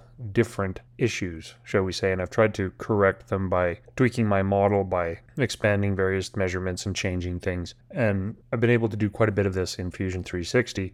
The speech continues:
and then I export it to my slicer and I run it through my three D printer and bring out the, the end product,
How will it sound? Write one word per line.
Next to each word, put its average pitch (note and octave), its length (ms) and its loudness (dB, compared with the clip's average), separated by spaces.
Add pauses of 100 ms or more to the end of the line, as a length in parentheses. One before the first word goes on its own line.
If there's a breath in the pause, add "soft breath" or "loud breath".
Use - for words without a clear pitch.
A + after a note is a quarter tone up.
(140 soft breath)
and G2 140 0
then F#2+ 140 2
I F#2+ 80 0
export G2+ 400 4
it G2 60 -4
to - 100 -4
my G2+ 100 2
slicer F#2+ 460 0
and F#2 80 -4
I F#2 40 -2
run F#2 200 -2
it G2 80 -4
through G2 160 -6
my F#2 80 -4
three F#2+ 200 -2
D F2+ 120 -4
printer F#2 320 -6
and F#2 100 -6
bring A2 160 2
out G2+ 140 2
the, G2 200 -4 (180)
the A2+ 120 0
end A2 180 2
product, F#2+ 380 2